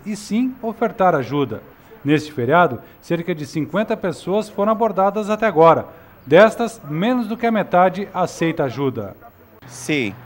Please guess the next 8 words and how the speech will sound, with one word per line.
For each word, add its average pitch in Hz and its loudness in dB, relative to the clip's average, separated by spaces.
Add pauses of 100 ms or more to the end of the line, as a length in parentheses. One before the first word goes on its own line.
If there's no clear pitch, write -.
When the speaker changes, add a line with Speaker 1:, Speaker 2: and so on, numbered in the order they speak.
Speaker 2:
a 110 -8
gente, 127 -6
a 131 -2
princípio, 139 -2
a 143 -2
gente 147 -2
aborda 165 2
e 147 -2